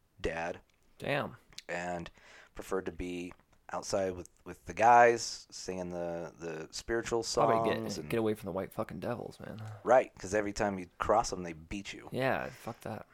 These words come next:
Speaker 1: So, good call on her, but yeah, she got her strength up. In eighteen forty-four, she married a gentleman named, uh, John Tubman.
Speaker 2: So is John, is John black too?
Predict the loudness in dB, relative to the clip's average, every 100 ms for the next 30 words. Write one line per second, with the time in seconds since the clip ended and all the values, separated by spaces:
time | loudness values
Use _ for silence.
0 | -20 2 8 10 8 4 -6 -20 -10 -2
1 | -2 0 2 4 4 4 0 0 0 0
2 | 0 2 2 -2 -6 -2 -2 -2 -8 -20
3 | -18 -8 -4 0 0 0 -4 0 2 2
4 | 0 -10 2 6 8 10 8 4 -2 2
5 | 2 2 2 2 2 -2 -6 -14 -10 -8
6 | -6 -6 -6 -6 -2 2 2 0 2 0
7 | 0 -4 -6 -8 -10 -14 _ _ _ _
8 | _ _ -8 -2 0 2 6 6 6 2
9 | -4 -10 -10 -6 0 4 4 6 4 2
10 | -2 -2